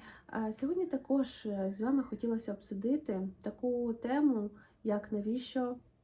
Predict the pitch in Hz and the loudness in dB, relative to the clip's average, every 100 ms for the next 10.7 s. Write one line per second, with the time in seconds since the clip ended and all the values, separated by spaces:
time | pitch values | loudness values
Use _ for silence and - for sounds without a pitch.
0 | _ _ _ - 208 214 226 214 - 214 | _ _ _ -4 -2 0 -2 -4 -6 -10
1 | 202 196 196 214 202 208 202 185 185 - | -6 -2 0 0 0 -2 -2 -2 -4 -12
2 | _ _ - 233 285 - 254 247 262 220 | _ _ -4 -2 0 0 0 2 0 0
3 | 226 226 233 233 220 220 202 180 - - | -2 -2 -2 -2 -2 -2 -2 -4 -8 -20
4 | - - - - - - 214 214 208 208 | -20 -20 -20 -20 -12 -4 -2 -2 -4 -6
5 | - _ _ _ - - - 330 - - | -18 _ _ _ -20 -12 -4 -4 -4 -4
6 | 226 339 381 - 277 247 233 262 277 247 | 2 4 2 2 2 2 2 2 4 2
7 | - - - - 220 214 202 165 - - | -4 -20 -20 -10 -6 -4 -4 -6 -12 -20
8 | - - 208 - - 208 196 240 269 254 | -12 -8 -8 -8 -8 -4 0 0 2 2
9 | 254 254 - 226 - - 208 190 233 269 | 2 -2 -6 -10 -8 -2 0 2 2 4
10 | 247 240 - 220 214 202 | 2 2 -2 0 0 -2